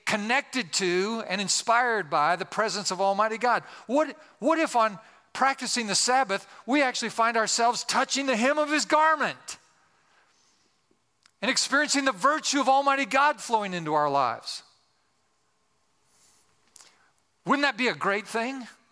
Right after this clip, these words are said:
It's exactly the way God has designed it. So we can rest,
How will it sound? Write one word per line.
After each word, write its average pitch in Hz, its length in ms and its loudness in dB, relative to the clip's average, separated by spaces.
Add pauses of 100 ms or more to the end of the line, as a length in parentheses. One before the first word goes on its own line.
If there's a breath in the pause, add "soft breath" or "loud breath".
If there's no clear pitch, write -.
(640 loud breath)
It's 214 160 -2
exactly 233 580 0
the 185 140 -6
way 180 160 0
God 175 320 -2
has 160 160 -8
designed 190 500 -8
it. - 300 -18 (1900)
So - 160 -4
we 151 100 -2
can 147 160 -4
rest, 143 580 -2